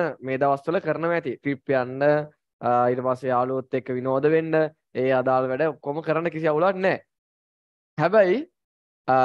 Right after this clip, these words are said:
තාම ඔයාලගේ විභාග ඉවර නැහැ. හරි, ඊටෙක්, ඒ වගේම තමයි ඊ ටී සහ බී එස් ටී කරන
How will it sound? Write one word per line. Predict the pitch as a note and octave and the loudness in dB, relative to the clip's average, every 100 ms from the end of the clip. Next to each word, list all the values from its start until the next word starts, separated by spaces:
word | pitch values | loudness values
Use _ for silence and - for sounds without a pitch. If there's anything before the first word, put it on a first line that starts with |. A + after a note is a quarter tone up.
| B2+ B2+ B2+ | 4 2 0
තාම | - C3+ D3+ F3+ A3 C4+ F#4+ _ _ _ _ _ _ _ _ | -2 -2 0 -2 -2 -4 -6 _ _ _ _ _ _ _ _
ඔයාලගේ | C3 C3+ C#3+ E3+ F3 | -2 2 4 2 0
විභාග | E3+ D3 E3+ F3+ | -6 -6 -4 -4
ඉවර | F#3+ F#3 G#3 | -4 -4 -4
නැහැ. | G3+ B2 - _ - | -4 -8 -10 _ -4
හරි, | D3 F#3 - _ - | -2 -2 -6 _ 0
ඊටෙක්, | C#3+ D#3+ F3+ F#3 - - | 2 2 0 -2 -4 -10
ඒ | C#3+ D3 | -2 0
වගේම | D3 D#3 | 0 -2
තමයි | D#3 E3+ E3 | -2 -2 -2
ඊ | D3+ D3+ | -2 -2
ටී | D#3+ E3 | 0 -2
සහ | D#3+ E3+ | -2 -4
බී | D#3 D3 D3 | -2 0 -2
එස් | D3 | -2
ටී | D#3+ D3+ | -4 -2
කරන | D#3+ D#3+ | -2 -2